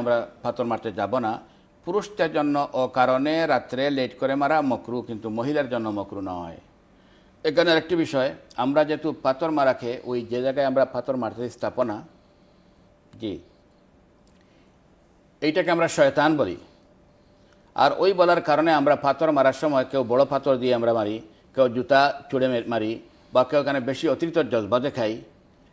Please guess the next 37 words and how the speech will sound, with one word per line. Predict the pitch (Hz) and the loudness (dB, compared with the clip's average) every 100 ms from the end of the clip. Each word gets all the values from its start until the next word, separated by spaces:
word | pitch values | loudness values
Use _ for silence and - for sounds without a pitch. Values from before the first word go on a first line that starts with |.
| - | -4
এটাও | 131 131 | -2 0
কিন্তু | 156 135 139 | -2 -6 -8
শয়তানের | 131 - 113 - 127 | -8 -4 -2 -2 -2
একটি | 131 123 120 | -2 -4 -8
প্রতারণা, | 117 110 101 98 85 - _ _ | -6 -6 -4 -4 -8 -12 _ _
যে | 117 | -2
আমরা | 120 131 | 0 0
সেখানে | 120 131 151 151 | -2 -4 -2 -2
গিয়ে | 151 | -2
শয়তান | 123 131 113 143 | -2 -2 -2 0
মারতে | 139 123 - 143 | 2 0 0 -2
গিয়ে | 175 | -2
কিন্তু | 180 185 170 156 | -2 -2 2 2
উল্টা | 139 135 | 2 2
আমাদের | 147 143 | 4 4
সঙ্গে | 147 135 127 | 0 -4 -4
শয়তান | 139 120 127 123 | -4 -4 -2 -2
নিয়ে | 120 160 | 0 0
আসতেছি | 110 101 92 | -2 -8 -12
আমরা। | 71 65 - _ _ _ _ _ _ - - | -12 -14 -20 _ _ _ _ _ _ -20 -2
কেন? | 156 170 214 - _ _ _ - | 2 2 -2 -12 _ _ _ -6
যে | 123 | 0
আমরা | 139 151 151 - - _ _ | 4 6 4 2 -18 _ _
পাথর | - 147 220 220 | 0 0 0 0
মারার | 208 190 | 2 2
সময় | 180 - 175 165 | 0 -2 2 4
আমরা | 156 151 | 4 4
দেখতে | 117 147 - 165 | 2 0 0 -2
হবে | 151 | 0
আমাদের | 143 135 135 | 0 2 0
নবী | 120 113 147 120 - - _ - | 0 -2 -2 -4 -8 -20 _ -12
সাল্লাল্লাহু | - 131 120 123 | -4 -2 0 2
আলাইহি | 127 135 | 0 0
ওয়াসাল্লাম | 120 | -4
কীভাবে | 131 123 | -4 -4
পাথর | 117 117 107 | -4 -4 -6
মারছেন। | 92 - 85 | -6 -10 -16